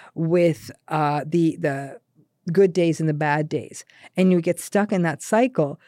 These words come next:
because just as a person says, "Okay, this is ridiculous.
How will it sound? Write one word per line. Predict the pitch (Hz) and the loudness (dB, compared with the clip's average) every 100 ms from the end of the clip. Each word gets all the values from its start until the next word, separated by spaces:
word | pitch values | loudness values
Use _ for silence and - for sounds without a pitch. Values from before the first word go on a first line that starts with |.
| _ | _
because | - 175 | -2 -2
just | - 220 226 - | -2 -2 0 0
as | 214 | -2
a | |
person | 185 175 165 170 151 | 0 2 0 -2 -4
says, | 151 135 | -4 -4
"Okay, | 139 131 - | -8 -10 -10
this | 156 175 156 | -4 -4 -4
is | 127 - _ 160 | -10 -12 _ -12
ridiculous. | 143 127 151 139 - - - | -12 -10 -10 -10 -12 -14 -16